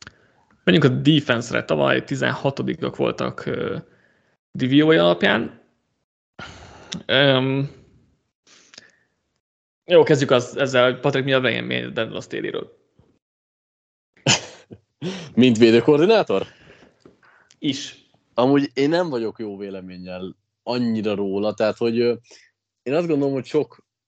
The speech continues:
Speaker 2: hiba hozzá köthető, bár én az emberanyaggal se, kapcsolatban sem vagyok olyan magasan, talán, mint sokan, de ez majd kiderül nem sokára a beszélgetésből. Szóval szerintem ez a védelem nem volt jó, és nyilván a sérüléseknek meg befutcsolt sztároknak is hála,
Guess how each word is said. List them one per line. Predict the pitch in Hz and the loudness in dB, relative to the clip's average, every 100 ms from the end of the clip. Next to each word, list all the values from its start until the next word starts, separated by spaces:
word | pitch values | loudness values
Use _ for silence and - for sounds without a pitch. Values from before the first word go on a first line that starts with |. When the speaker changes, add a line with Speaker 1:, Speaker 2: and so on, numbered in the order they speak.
| _ _ _ _ _ _ _ - | _ _ _ _ _ _ _ -6
Speaker 2:
hiba | 131 110 | -4 0
hozzá | 104 95 104 95 92 95 92 | 0 -2 -4 -4 -4 -4 -6
köthető, | - 107 123 117 - 151 135 | -6 -6 -4 -4 0 0 2
bár | 123 120 | 0 0
én | 120 | -4
az | 120 | -6
emberanyaggal | 131 131 113 110 107 101 101 | -6 -6 -6 -6 -8 -10 -10
se, | - 104 _ | -10 -14 _
kapcsolatban | - - - 110 - 104 | -20 -20 -14 -10 -8 -8
sem | - | -6
vagyok | 104 92 | -6 -4
olyan | 104 104 | -4 -4
magasan, | 110 113 87 - 85 92 | -4 -4 -8 -10 -10 -10
talán, | 90 90 87 | -8 -6 -6
mint | 92 87 | -10 -10
sokan, | - 87 85 | -12 -10 -8
de | 85 | -6
ez | 85 | -6
majd | 90 90 - - _ | -8 -8 -14 -20 _
kiderül | 110 98 90 | 0 2 4
nem | 95 | 2
sokára | 98 98 95 | 2 4 4
a | |
beszélgetésből. | 95 101 110 104 104 110 107 120 117 - | 4 2 2 2 2 0 2 2 0 -6
Szóval | - 131 135 - | 2 4 4 0
szerintem | - 143 151 | -8 -6 -4
ez | 175 | -6
a | |
védelem | 247 254 208 | -8 -8 -6
nem | 196 208 | -8 -10
volt | 175 120 - | -8 -8 -8
jó, | 123 123 | -8 -8
és | 120 - | -8 -12
nyilván | 131 139 113 | -8 -6 -6
a | |
sérüléseknek | - 147 135 123 110 117 117 | -6 -6 -4 -4 -4 -8 -8
meg | 117 117 | -8 -6
befutcsolt | 113 113 107 - 107 | -4 -4 -8 -6 -6
sztároknak | - 123 113 101 98 95 | -4 -2 -2 -4 -8 -12
is | 104 | -12
hála, | 107 104 117 143 139 | -10 -6 0 0 -2